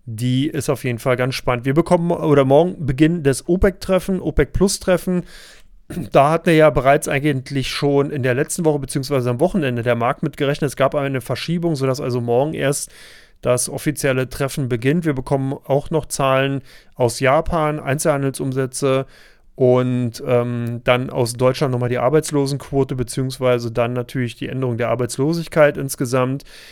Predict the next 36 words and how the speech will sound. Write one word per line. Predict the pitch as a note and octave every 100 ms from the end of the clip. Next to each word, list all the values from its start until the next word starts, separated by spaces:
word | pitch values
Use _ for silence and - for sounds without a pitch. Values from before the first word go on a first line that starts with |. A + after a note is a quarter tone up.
| -
Das | - A#2+
Ganze | C#3 C3 C#3+
zieht | - F3 D#3+
sich | D#3+
natürlich | D3+ - D3
auch | D3
nach | B2+ A#2+
den, | - B2+
in | B2+ C#3+ D#3
die | D#3
U | C#3
S | B2+ -
A. | C3+
Da | C3+
gibt's | C3 C3 -
ebenfalls | D#3+ F#3 E3 D3
Erstanträge | C#3 - C#3+ - C3
auf | B2+
Arbeitslosenunterstützung | C3 B2+ C#3 - C3+ C#3 C3 C3 - C#3 C#3
und | C3+ A#2+
den | C3
P-C-E-Deflator, | A#2 C3 - - C#3 D#3+ D#3 D3+ C#3+ C#3 D3 C#3 - - - - -
persönliche | - B2 B2+ C3 C3
Konsumausgaben, | C3 B2+ A#2+ F3+ D#3 D3+ - C#3+ C#3 C#3 C3 - _ _ _ _ _ -
persönliches | - B2+ C3 C#3 A#2+ A2+
Einkommen. | C3 D3+ D#3 C#3+
Also | B2+
hier | B2+ D3+
einige | D3 D3+ D3
Daten, | B2 B2+ E3
die | D3+
ganz | C#3 C3 C3
wichtig | D#3 - D3+
sind, | D#3+ D3 C#3+ - - - _
gerade | B2+ B2 C3+ D#3
eben, | D#3 D#3 C#3 C3+ C3+